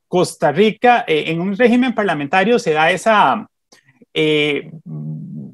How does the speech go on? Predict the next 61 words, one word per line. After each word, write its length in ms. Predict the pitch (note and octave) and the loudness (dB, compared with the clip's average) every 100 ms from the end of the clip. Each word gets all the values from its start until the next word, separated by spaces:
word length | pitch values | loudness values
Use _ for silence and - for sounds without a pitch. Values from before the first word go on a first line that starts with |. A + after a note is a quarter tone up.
| - | -8
eh, 460 | D3+ D#3+ D#3 D3+ - | -4 -2 -2 -4 -6
o 80 | F3+ | 0
sea, 160 | G3+ | 2
el 80 | E3 | 2
poder 220 | D#3+ F3+ | 4 4
ejecutivo 440 | A3 A3 - G#3 A3+ | 4 0 0 4 4
es 80 | |
bicéfalo, 540 | F3 D#3+ A#3+ - B2+ A#2 | 2 2 2 2 -2 -4
o 40 | |
sea, 140 | D#3+ D3 | -4 -4
tiene 240 | D#3+ F#3+ | -2 0
dos 240 | F#3 F3+ | -2 -2
cabezas. 480 | - C#3+ G#3 F#3+ C3 | -2 0 0 0 -6
Por 180 | - C3 | -10 -8
un 100 | D3 | -2
lado 160 | F3 G3 | -2 -2
está 180 | - | -4
el 80 | F#3+ | -4
jefe 220 | F#3+ G3+ | -4 -6
de 40 | G3 | -4
gobierno, 460 | G3+ G3 F3+ G3 | 0 0 0 -4
por 140 | - C#3 | -6 -6
otro 220 | C#3 E3 | -4 -4
lado 200 | D#3+ D#3+ | 0 -2
está 280 | E3 D#3+ E3 | 0 0 0
el 140 | C#3 | 0
jefe 560 | - C3 - D#3 D#3 - | -4 -4 0 2 2 0
de, 460 | B2 A#2+ G#2+ G#2 - | -2 -2 -2 -4 -12
eh, 320 | A#2 A#2 A#2 - | -10 -6 -6 -6
el 140 | B2 | -6
jefe 240 | C#3 - E3 | -4 -2 0
de 60 | |
Estado. 480 | A2+ - G#3+ E3+ - | 0 2 4 2 -2
Por 100 | B2+ | -6
ejemplo, 240 | A#2 C3+ F#3 | -10 -8 -8
pensemos 420 | D3+ D#3+ E3 F#3 | -6 -6 -8 -8
en 100 | F3+ | -6
Inglaterra. 680 | C3+ G#2 - A3 E3 - _ _ _ _ - | -6 -6 0 0 0 -6 _ _ _ _ -4
La 140 | - | 0
jefa 280 | A3+ A#3+ A3+ | 4 4 4
de 80 | G#3+ | 2
Estado 600 | - - G3 G3 A#3 C4 | 0 2 4 4 2 2
es 140 | C#3+ C#3+ | -2 -2
la 160 | E3+ | -2
monarca, 800 | F#3 D3+ D#3 E3+ - A3 G#3 E3+ - | -2 0 2 0 0 0 2 0 0
eh, 380 | C3 B2+ A#2 - | 0 0 -4 -10
Isabel 560 | - D3+ - A#2+ D3 | -8 -6 0 0 0
segunda, 580 | C#3 B2+ G#3 B3 C3+ - | -2 2 2 2 0 -2
pero 380 | - G3 A3 A3 | 0 2 4 4
el 160 | D#3 B2+ | 0 -2
jefe 280 | D#3+ D#3 G3 | -2 -2 -2
de 100 | F#3+ | -2
gobierno 420 | G#3 G3+ F3+ G#3+ | 0 2 2 -2
sería 200 | D3+ D3 | -2 -2
el 100 | D#3 | -4
primer 280 | D3 C#3+ D3 | -8 -8 -8
ministro 440 | E3+ E3 - F#3+ | -8 -8 -10 -12
que 100 | - | -10
sale 240 | C3 B2+ | -6 -4
del 140 | C3+ C3 | -4 -4
Parlamento. 580 | C#3 D3 A#3+ A3+ - | -4 0 0 -2 -6